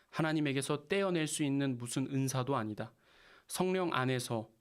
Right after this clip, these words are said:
하나님이 직접 우리에게 일하시기 때문이며 하나님이 우리에게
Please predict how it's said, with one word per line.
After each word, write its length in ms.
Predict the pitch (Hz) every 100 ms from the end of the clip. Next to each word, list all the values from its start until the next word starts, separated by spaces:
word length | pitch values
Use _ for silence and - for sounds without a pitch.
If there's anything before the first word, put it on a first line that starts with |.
| _
하나님이 480 | - 147 143 139 139
직접 420 | 135 - 156 151
우리에게 440 | 156 160 151 165
일하시기 580 | 147 151 165 160 165 165 165
때문이며 540 | 160 135 120 113 131 - - - -
하나님이 460 | - 175 165 160 156
우리에게 600 | 135 139 135 135 131